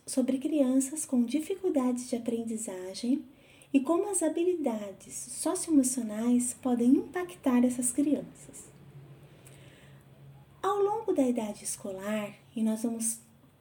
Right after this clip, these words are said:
pegar como referência as crianças do ensino fundamental um, verificamos que o crescimento cognitivo possibilita que a criança desenvolva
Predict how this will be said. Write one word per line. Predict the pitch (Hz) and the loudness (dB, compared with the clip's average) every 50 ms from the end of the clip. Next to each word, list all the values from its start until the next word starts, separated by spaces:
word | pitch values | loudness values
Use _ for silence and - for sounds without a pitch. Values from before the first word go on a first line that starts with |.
| _ _ _ | _ _ _
pegar | - 240 233 233 240 247 | 0 2 2 0 0 0
como | - 247 240 233 | 0 0 0 -2
referência | 220 226 269 302 311 - 359 302 262 220 208 196 190 - - - - 190 - - - - - - - _ - | 2 2 2 2 2 2 0 0 0 -2 -4 -6 -10 -14 -16 -16 -18 -18 -20 -20 -20 -20 -20 -20 -20 _ -4
as | 220 214 - | -2 -2 0
crianças | - 240 226 226 226 226 226 226 226 - - - - | 2 2 2 2 2 0 -2 -4 -6 -8 -12 -12 -8
do | 214 | -8
ensino | 214 214 - - - 285 302 339 339 | -6 -4 -2 4 6 6 6 6 4
fundamental | - - 247 233 220 214 208 202 196 196 - - 190 185 185 196 | 2 -2 -2 -2 -2 -4 -8 -10 -14 -16 -18 -18 -18 -16 -14 -8
um, | 196 214 214 208 202 202 - _ _ - _ _ _ _ _ _ _ _ _ _ _ _ _ _ - | -6 -4 -4 -6 -6 -12 -18 _ _ -20 _ _ _ _ _ _ _ _ _ _ _ _ _ _ 4
verificamos | 285 285 294 294 - 285 - 302 311 311 311 - | 4 4 6 4 2 0 2 4 4 4 4 4
que | - | 2
o | 294 277 | 2 2
crescimento | - 294 320 320 - - 392 359 339 320 349 392 427 - - 339 285 - - - - - - _ _ _ _ - - - _ _ | 2 0 0 0 0 0 2 2 2 2 2 -2 -4 -6 -4 -4 -4 -4 -8 -14 -20 -20 -20 _ _ _ _ -20 -20 -20 _ _
cognitivo | - 359 381 370 381 359 311 277 262 - - - 240 233 247 262 247 - - 196 190 190 - _ _ - - - _ _ _ _ _ | 0 2 4 4 6 6 6 6 4 2 -2 -2 2 4 4 2 2 0 -6 -12 -14 -14 -18 _ _ -20 -20 -20 _ _ _ _ _
possibilita | - 294 285 - - 294 277 277 247 247 254 262 302 311 - 311 - | 2 2 2 4 2 4 4 4 6 6 6 6 6 4 2 -2 0
que | - 277 | 0 -2
a | |
criança | - - 240 240 226 233 247 254 254 269 | -2 -2 -2 -2 0 2 2 2 2 0
desenvolva | 247 247 240 240 247 247 240 226 220 214 214 240 254 269 262 240 226 - 214 202 - | -2 -4 -2 2 4 6 6 4 2 0 2 4 4 4 4 2 0 -4 -8 -14 -16